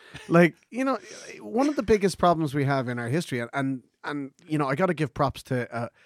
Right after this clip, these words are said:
a really, really interesting show called The Ten Dark Secrets of nineteen sixteen by Paddy Cullivan, uh, known to one and all as the lead singer of the Camembert Quartet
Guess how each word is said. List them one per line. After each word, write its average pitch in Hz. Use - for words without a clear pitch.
a 123
really, 160
really 143
interesting 127
show 110
called 110
The 120
Ten 127
Dark 120
Secrets -
of 104
nineteen 110
sixteen 113
by 107
Paddy 113
Cullivan, 127
uh, 113
known 123
to 123
one 127
and 123
all 123
as 117
the 120
lead 127
singer 120
of 104
the 107
Camembert 113
Quartet 117